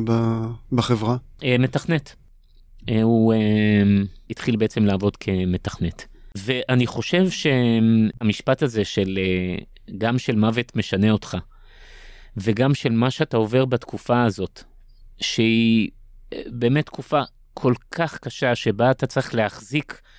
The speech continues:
Speaker 2: בש-, ב-, בבת אחת, אה, גם המון המון אופטימיות, אה, גם בשביל עצמך, גם בשביל הסביבה, גם בשביל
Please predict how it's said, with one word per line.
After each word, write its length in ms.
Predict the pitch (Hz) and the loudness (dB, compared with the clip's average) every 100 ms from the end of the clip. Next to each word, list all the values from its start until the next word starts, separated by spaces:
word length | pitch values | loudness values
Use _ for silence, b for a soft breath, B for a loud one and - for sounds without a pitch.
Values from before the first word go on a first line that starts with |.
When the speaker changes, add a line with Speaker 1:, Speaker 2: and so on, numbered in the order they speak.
| b b b b b b b b | b b b b b b b b
Speaker 2:
בש-, 360 | - 117 - - _ _ - 113 | -6 -6 -6 -18 _ _ -20 -4
ב-, 120 | 120 - _ _ - | -2 -2 _ _ -14
בבת 420 | 120 120 113 156 175 | -2 -2 0 -2 -2
אחת, 360 | - 131 - - - - _ - - | -4 -4 -4 -12 -20 -20 _ -20 -6
אה, 380 | 110 107 110 107 - - - - - - - 107 | 0 2 2 0 -4 -14 -20 -20 -20 -20 -10 -6
גם 500 | 104 147 165 160 151 - | -2 0 2 2 0 0
המון 280 | 127 139 156 | 0 2 2
המון 220 | 156 147 | 2 0
אופטימיות, 720 | - - 160 143 110 - - - - - - - - - - | -2 -2 0 2 2 -2 -12 -20 -20 -20 -20 -20 -20 -20 -20
אה, 60 | - 113 | -14 -6
גם 180 | 113 135 | 0 0
בשביל 280 | 139 - 123 | 0 0 -2
עצמך, 380 | - 123 104 120 120 - | -2 -6 -4 -2 -2 -4
גם 200 | 104 110 | -2 0
בשביל 300 | 127 - 120 | 2 0 -2
הסביבה, 560 | 113 - 104 104 104 98 95 98 | -2 -2 -4 0 0 -2 -6 -2
גם 280 | 110 117 | 0 2
בשביל 500 | 127 - 117 113 107 | 0 -4 -2 -2 -2